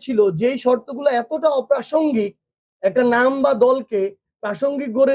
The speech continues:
করে তুললো, এটা আসলে আমাদের নির্বাচন কমিশনের কাছে প্রশ্ন। এবং এটাও প্রশ্ন, যদি এইরকম নাম সর্বস্ব একটা রাজনৈতিক দল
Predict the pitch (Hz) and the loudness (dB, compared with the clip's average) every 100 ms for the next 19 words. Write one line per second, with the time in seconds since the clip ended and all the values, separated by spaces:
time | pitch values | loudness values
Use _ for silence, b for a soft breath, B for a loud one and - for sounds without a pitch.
0 | 240 - 269 285 247 302 254 202 208 220 | 0 0 0 0 -2 0 2 2 0 0
1 | 262 - 277 277 240 240 277 226 220 233 | -2 -2 0 0 0 -2 0 0 0 -4
2 | 254 233 233 240 240 247 - 302 - - | -4 -6 -4 -2 -2 -4 -4 -4 -6 -8
3 | 160 _ _ _ _ _ 214 285 277 254 | -14 _ _ _ _ _ -2 0 0 0
4 | 339 330 277 - 185 170 - _ _ 185 | 0 0 0 0 -2 -4 -8 _ _ -8
5 | 226 233 269 294 320 330 330 277 226 254 | -2 2 2 0 -2 -2 -2 0 0 0
6 | 302 254 262 285 262 285 - 208 185 214 | 0 0 2 2 0 -6 -6 -6 -4 -6
7 | _ _ _ 202 208 277 277 247 240 240 | _ _ _ -6 -2 0 2 0 0 -2
8 | 277 262 294 220 247 240 | -4 -4 -8 0 2 2